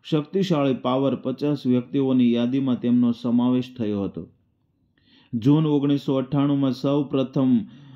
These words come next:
વોર્ટન સ્કૂલનું ડોન મેડલ પ્રાપ્ત કરવાનું ભારતીયનું ગૌરવ ધીરુભાઈને પ્રાપ્ત થયું હતું. Federation of Indian Chambers of Commerce and Industry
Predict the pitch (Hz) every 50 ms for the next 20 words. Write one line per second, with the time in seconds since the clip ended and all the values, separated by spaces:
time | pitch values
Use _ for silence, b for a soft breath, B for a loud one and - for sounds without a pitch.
0 | B B B 120 131 135 147 151 143 - 165 175 175 175 170 - - 156 147 151
1 | 151 147 139 135 127 127 117 - - _ _ _ _ _ _ _ _ _ _ _
2 | _ _ - 127 135 139 151 160 165 156 143 139 139 135 143 135 123 113 101 -
3 | - - - - - - - - 131 127 127 127 127 - 175 165 - 147 143 139
4 | 135 135 135 135 135 123 117 123 120 120 120 127 123 123 139 135 135 139 135 131
5 | 123 120 117 123 123 127 127 131 127 117 107 120 123 120 131 120 123 127 127 123
6 | 113 - - 107 107 107 107 - - 104 87 113 104 87 87 85 80 - - -
7 | - _ _ _ _ _ b b b b b b b b b - 143 135 127 123
8 | 139 143 143 - 156 139 135 131 131 123 127 131 - 127 127 131 131 135 127 120
9 | 113 104 - - - _ - 98 - 127 123 127 131 135 135 120 127 - 120 120
10 | 120 117 117 - 123 127 131 135 135 131 127 - - - - _ _ _ _ _
11 | _ - 131 131 135 127 117 - - B B B B B B B 131 139 143 156
12 | 170 190 180 - - 147 156 143 123 107 95